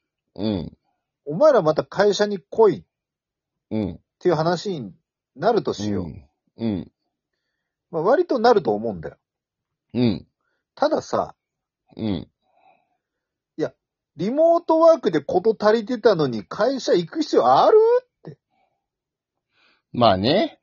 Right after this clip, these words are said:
Speaker 1: うん。
Speaker 2: うん。っていう考えもあると思うんだよ。
Speaker 1: うんうんうん。
Speaker 2: うん。
Speaker 1: まあ、それで言うと、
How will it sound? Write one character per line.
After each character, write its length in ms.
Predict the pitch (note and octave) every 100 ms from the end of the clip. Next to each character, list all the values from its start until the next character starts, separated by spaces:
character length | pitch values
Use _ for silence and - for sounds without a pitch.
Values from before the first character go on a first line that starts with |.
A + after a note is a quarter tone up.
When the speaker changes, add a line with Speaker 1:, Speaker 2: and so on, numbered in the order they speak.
| -
Speaker 1:
う 60 |
ん。 120 | A#2 G#2+
Speaker 2:
う 40 |
ん。 200 | G#2 G2
っ 1000 | E2+ _ _ _ _ _ _ _ _ _
て 120 | -
い 680 | D4+ D4 C#4+ C#4 C4+ C4 B3+
う 80 | A3 _
考 540 | - A3+ A3+ A3+ A3 G3 A3
え 200 | G#3+ G3+
も 400 | D3+ A2 G#2 G2 - _ -
あ 120 | C#3
る 120 | G#2+
と 100 | F#2
思 160 | F2 E2
う 20 |
ん 40 |
だ 100 | D2+
よ。 60 | G2
Speaker 1:
う 40 |
ん 40 | G#2+
う 40 |
ん 1080 | G#2 F#2 F2 F2+ E2 D2+ D#2+ D2+ E2 D2+ - _ _ _ _ _ _ _ _
う 60 | G#2
ん。 240 | F2 D2 -
Speaker 2:
う 60 |
ん。 40 | F#2+
Speaker 1:
ま 520 | F#2 F#2 F2+ F2+ F2+
あ、 60 | F2 _ _
そ 100 | A2+
れ 120 | C3+ E3+
で 80 |
言 160 | F#3 F#3+
う 40 |
と、 640 | G#3 F#3 E3+ E3+ E3+ D#3